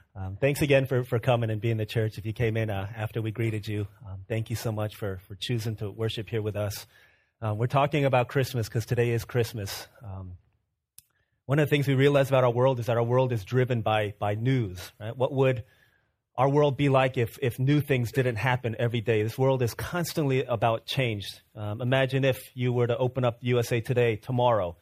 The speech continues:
and you were to read about last week's news. You would say, you would read all this stuff and you'd say, "You know what? That's so yesterday. That's so last week. Why would they print this?" The reason why newspapers are in business is because there's always news,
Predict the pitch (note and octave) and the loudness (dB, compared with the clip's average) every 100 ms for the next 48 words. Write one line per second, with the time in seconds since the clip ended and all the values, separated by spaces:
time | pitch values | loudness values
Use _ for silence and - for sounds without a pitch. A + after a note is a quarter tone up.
0 | _ _ A2 A#2 B2+ A#2+ A#2 B2+ A#2 A#2 | _ _ -4 0 2 0 0 0 2 2
1 | A2 A#2 A#2 A#2 B2+ G#2+ A#2+ A#2+ G2 E2+ | 2 2 0 0 -4 -2 -2 -2 -2 -4
2 | A#2+ A#2+ - B2+ A#2 A2+ A2+ C3+ C3+ B2 | -2 -2 0 0 0 0 -2 2 4 2
3 | A#2+ - C3+ B2 A#2+ A#2 C3+ F3 F3+ F3 | 0 0 0 0 -4 -2 -2 0 4 2
4 | - - D#3+ D#3 - F3+ B2+ C3+ - C3+ | 0 -2 0 2 2 4 4 2 2 -2
5 | G2+ F#2 B2+ - D#3+ D3+ B2+ B2+ B2+ - | 0 0 -2 0 2 4 4 2 -2 -2
6 | C3+ A2+ A#2 B2+ D#3 D3+ C3+ - D3 C3 | 0 2 2 2 2 0 -2 -2 -4 0
7 | C#3 - B2+ D#3 D3 C#3+ D#3 D3 - - | -2 0 0 0 0 2 4 4 2 -6
8 | - - D3+ E3+ - D#3 D3 C3 C3+ B2+ | -14 0 4 4 4 2 4 2 4 4
9 | A#2+ B2+ F3+ D3+ B2+ C3+ D3 - C3+ C#3 | 4 0 0 0 -2 -2 -2 -2 0 0
10 | B2 D3+ D3+ C3 C3 D3 E3 E3 E3+ D#3+ | 2 2 2 0 2 4 4 4 2 0